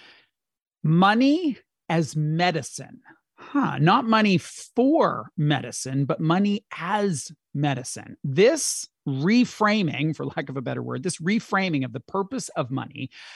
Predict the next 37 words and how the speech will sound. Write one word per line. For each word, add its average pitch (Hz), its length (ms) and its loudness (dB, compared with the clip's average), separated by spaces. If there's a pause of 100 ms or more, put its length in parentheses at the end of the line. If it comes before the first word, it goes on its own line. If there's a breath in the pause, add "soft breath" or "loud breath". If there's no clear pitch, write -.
(120)
comes 254 300 0
out 269 100 -2
of 208 80 -2
something 175 380 -2
called 139 260 -4
the 127 100 -6
soar 214 680 -2 (120)
Digital 175 460 0
Gathering 123 720 -8
of 139 160 -2
Indigenous 151 600 0
Entrepreneurs. 127 680 -8 (300 loud breath)
It's 143 220 0
a 123 200 -4
virtual 214 460 0
conference 196 600 -2
sponsored 208 520 -4
by 135 160 -8
Square 120 600 -10 (360 loud breath)
that - 200 0
brings 226 300 0
people 208 280 -2
together 143 460 -2
for - 160 -14
sharing 135 640 -2
and 135 240 -12
learning. - 320 -14 (100)
And 147 260 -2
one 202 200 -2
of 262 160 -2
their 180 160 -2
recent 147 460 -6
sessions - 560 -12
looked 151 180 0
at 170 100 -2
how 156 140 0
to 139 160 -2